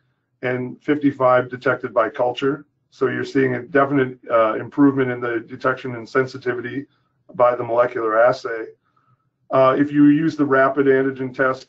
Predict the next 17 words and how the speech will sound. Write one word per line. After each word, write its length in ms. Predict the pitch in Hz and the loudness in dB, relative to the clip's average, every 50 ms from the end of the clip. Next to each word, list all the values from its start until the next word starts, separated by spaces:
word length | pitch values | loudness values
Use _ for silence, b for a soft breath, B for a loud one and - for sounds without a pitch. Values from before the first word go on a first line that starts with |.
| _ _ | _ _
with 220 | 131 127 113 - | -10 -10 -10 -10
culture 320 | - - 135 131 131 135 127 | -4 -2 -2 -2 -2 -4 -8
confirmation 680 | - 135 123 123 123 127 123 123 120 120 - 123 113 | -6 -2 -4 -4 -4 -4 -8 -8 -8 -8 -10 -16 -16
following, 540 | - - 151 151 151 151 143 143 139 135 131 | -4 0 2 4 4 4 4 2 0 -2 -4
you 80 | 127 127 | -8 -6
do 240 | 123 131 135 135 127 | -2 0 2 2 2
improve 400 | 127 123 - 135 139 131 123 127 | 0 -4 -4 -2 -2 -2 -2 -2
that 220 | 127 113 104 - | -4 -4 -4 -6
sensitivity 500 | 131 123 123 - _ - 120 110 117 113 | -8 -10 -10 -12 _ -12 -12 -10 -6 -6
a 80 | 110 110 | -6 -4
little 180 | 120 135 123 113 | -4 -6 -6 -6
bit 180 | 117 113 - | -8 -10 -10
to 80 | - - | -12 -20
fifty-eight 760 | _ - 123 110 - _ 117 113 110 110 107 101 98 101 _ - 101 | _ -10 -10 -10 -10 _ -8 -2 0 0 0 0 -2 -8 _ -8 -6
out 100 | 113 113 | -4 -4
of 160 | 107 104 98 - | -4 -6 -10 -12
seventy-one. 760 | - - 110 104 101 95 95 104 120 123 113 104 - - | -8 -8 -8 -8 -8 -12 -10 -4 0 0 0 0 -2 -8